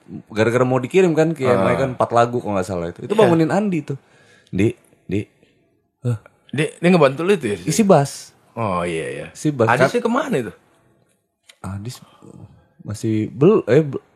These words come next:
Speaker 2: Udah ada
Speaker 1: Oh,
Speaker 2: Adis.
Speaker 1: sekolah, Bang, nggak bisa
Speaker 2: Oh,
Speaker 1: begadang.
Speaker 2: iya.
Speaker 1: Kan masih sekolah dia.
Speaker 2: Iya, iya. Adis
Speaker 1: Nggak.
Speaker 2: Setiawan,
Speaker 1: Hmm, nggak
Speaker 2: disingkatnya
Speaker 1: bisa.
Speaker 2: Adis.
Speaker 1: Nggak bisa dia ngisi-ngisi kayak gitu.
Speaker 2: Ya, belum bisa, belum bisa nginep.
Speaker 1: Nah, habis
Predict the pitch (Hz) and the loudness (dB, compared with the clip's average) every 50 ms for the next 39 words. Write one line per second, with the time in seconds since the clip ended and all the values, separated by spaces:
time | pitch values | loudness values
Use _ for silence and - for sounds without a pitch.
0 | _ - - 127 120 101 95 95 107 123 147 180 190 180 180 175 156 156 156 151 | _ -4 0 0 2 4 4 6 6 6 6 4 4 4 4 6 6 4 4 4
1 | 147 147 143 135 131 127 135 143 151 151 143 135 123 110 101 98 98 101 98 98 | 2 4 4 4 4 4 6 6 4 4 4 2 2 2 2 2 2 2 0 0
2 | 120 139 - 135 120 135 147 156 165 160 156 156 151 147 143 139 135 131 127 123 | 0 0 2 4 4 6 6 6 6 4 4 4 4 4 4 4 4 4 4 2
3 | 120 113 110 110 107 120 135 135 127 131 - - - 151 165 156 131 101 92 87 | 2 0 0 -2 -2 -4 -4 -4 -6 -6 -6 -4 -2 0 0 2 0 0 -2 -2
4 | 82 80 78 76 78 78 80 85 - 110 107 101 98 92 80 - 53 - - - | -2 -2 -2 -4 -4 -6 -6 -4 -2 0 0 0 0 -2 -4 -6 -8 -10 -12 -10
5 | - - 92 98 95 92 110 107 - - - 113 101 98 95 92 92 95 101 98 | -4 -2 -2 0 0 -2 -4 -4 -6 -4 -2 0 2 2 2 2 2 2 2 2
6 | 107 120 135 127 110 92 92 87 87 87 87 95 95 101 - 101 104 92 110 113 | 2 2 0 -2 -8 -8 -8 -4 -4 -2 -2 -2 -4 -2 -2 -2 -2 -2 -2 -2
7 | 104 101 107 92 87 87 85 92 85 85 - - - - - _ - - - 98 | -2 -2 -2 -4 -4 -8 -10 -8 -8 -8 -8 -10 -12 -14 -16 _ -14 -6 -2 0
8 | 101 107 131 - 135 120 120 113 113 104 - 107 107 101 - 110 - 98 98 98 | 0 0 0 0 0 0 0 0 0 -2 -4 -4 -4 -4 -6 -6 -6 -4 -4 -4
9 | 104 - - 101 92 90 98 104 107 110 120 135 156 156 - 143 117 113 110 110 | -6 -2 0 0 2 2 2 2 2 2 2 2 0 2 2 0 0 0 -2 -2
10 | 101 110 107 110 120 139 151 151 143 131 123 120 117 113 113 - _ - - - | -2 -2 -2 0 0 0 0 2 2 2 2 2 2 0 0 -2 _ -18 -20 -20
11 | _ _ - 87 85 82 80 80 82 82 90 - - | _ _ -6 -4 -2 -2 -2 -4 -4 -6 -8 -10 -10